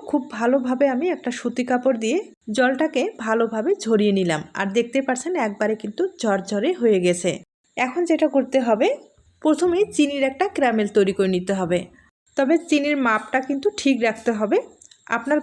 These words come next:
পেঁপে যদি বাটির মাপ করে এক বাটি হয়, মানে জলটা ঝরিয়ে এক বাটি যদি হয়, সেক্ষেত্রে হাফ বাটি চিনি ব্যবহার করতে হবে, মানে পেঁপের অর্ধেক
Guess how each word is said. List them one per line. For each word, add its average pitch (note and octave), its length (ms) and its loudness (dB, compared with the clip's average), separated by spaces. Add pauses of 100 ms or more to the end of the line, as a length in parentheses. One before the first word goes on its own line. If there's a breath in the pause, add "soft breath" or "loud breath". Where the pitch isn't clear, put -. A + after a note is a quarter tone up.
পেঁপে C4 280 2 (100)
যদি C#4 220 0 (200)
বাটির A3+ 380 0
মাপ G3+ 160 0 (120)
করে C4 140 4 (220)
এক G3+ 160 -4
বাটি B3 320 0
হয়, B3 200 0 (180)
মানে G#3 140 0 (140)
জলটা G3 300 2 (120)
ঝরিয়ে G#3+ 340 2 (280)
এক G3+ 160 -4
বাটি B3 300 -2
যদি C#4+ 280 -2
হয়, C#4+ 160 0 (360)
সেক্ষেত্রে C4+ 420 0 (140)
হাফ G#3+ 180 -2 (100)
বাটি A3+ 240 0 (400)
চিনি D4 280 2
ব্যবহার G#3+ 300 2
করতে A3 280 2
হবে, A#3 180 2 (540)
মানে C#4 200 2 (100)
পেঁপের C#4+ 320 2 (120)
অর্ধেক A#3 320 2